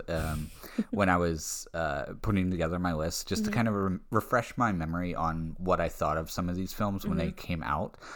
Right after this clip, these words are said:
Speaker 1: And I stand by everything that I said
Speaker 2: Mm-hmm.
Speaker 1: about,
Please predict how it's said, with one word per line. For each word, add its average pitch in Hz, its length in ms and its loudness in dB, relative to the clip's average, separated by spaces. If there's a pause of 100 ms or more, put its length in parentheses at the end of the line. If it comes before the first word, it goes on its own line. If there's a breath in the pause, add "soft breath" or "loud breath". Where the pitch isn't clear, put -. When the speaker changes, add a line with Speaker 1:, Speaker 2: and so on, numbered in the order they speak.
(280 loud breath)
Speaker 1:
And 90 440 2 (100)
I 101 360 4
stand 95 420 0
by 85 240 6
everything 82 380 -2
that 76 120 -2
I 73 60 2
said - 340 -4
Speaker 2:
Mm-hmm. - 140 -8
Speaker 1:
about, 76 400 2